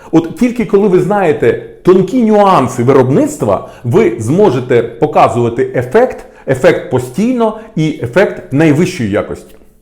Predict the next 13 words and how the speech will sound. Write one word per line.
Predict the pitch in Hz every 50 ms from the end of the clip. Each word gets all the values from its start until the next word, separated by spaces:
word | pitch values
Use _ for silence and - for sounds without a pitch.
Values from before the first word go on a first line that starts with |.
| _ _ _ _ _ _ _ _ _ _ _ _ _ _ _ _ - -
Насправді | 165 165 214 269 269 233 220
мені | 202 202 208 208
дуже | 185 214 180 185 185 151 -
подобається | - - 160 160 165 131 117 117 113 - 107
ця | - 113 107
історія | 113 110 - 214 214 185 151 120
чи | - - 123
легенда | 117 120 113 185 202 190 147 139 123 113 95 - - - - -
про | 143 147 147 143
фізика-консультанта, | 143 - 208 175 139 127 - 127 - 123 117 123 135 135 131 - 233 247 220 - -
який | 131 120 120 156 160 139
приїхав | - - 156 156 165 147 131 - 120 107
на | 113 117 113 113 107 104